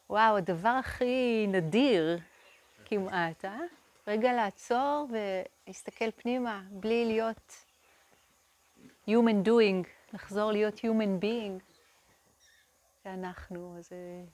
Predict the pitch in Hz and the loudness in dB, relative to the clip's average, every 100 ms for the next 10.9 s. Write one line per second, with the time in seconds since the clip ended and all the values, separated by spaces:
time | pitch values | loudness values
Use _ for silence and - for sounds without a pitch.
0 | _ _ _ _ _ _ - 180 175 226 | _ _ _ _ _ _ -12 -8 -6 -4
1 | 247 220 240 - 214 226 220 208 196 185 | -4 -4 -6 -8 -8 -8 -8 -10 -12 -14
2 | - _ _ _ _ _ _ _ _ 214 | -18 _ _ _ _ _ _ _ _ -4
3 | 240 240 190 185 302 254 202 170 165 175 | 0 0 0 0 -2 0 0 0 0 0
4 | 208 - - 175 - 165 156 156 165 175 | -2 -4 -6 -6 -6 -8 -8 -8 -12 -14
5 | - 185 208 240 - - 185 214 202 196 | -8 -8 -8 -10 -12 -8 -4 -2 -2 0
6 | 170 156 180 170 139 156 156 _ _ - | -2 0 -2 -2 -4 -8 -16 _ _ -14
7 | 185 185 175 165 180 180 175 160 156 - | -6 -4 -4 -2 -2 -2 -4 -8 -10 -14
8 | - _ _ _ - 196 170 180 190 208 | -18 _ _ _ -4 -2 2 2 2 0
9 | 190 _ _ _ _ _ _ _ _ _ | -4 _ _ _ _ _ _ _ _ _
10 | _ _ _ _ _ _ - 185 170 | _ _ _ _ _ _ -10 -6 -6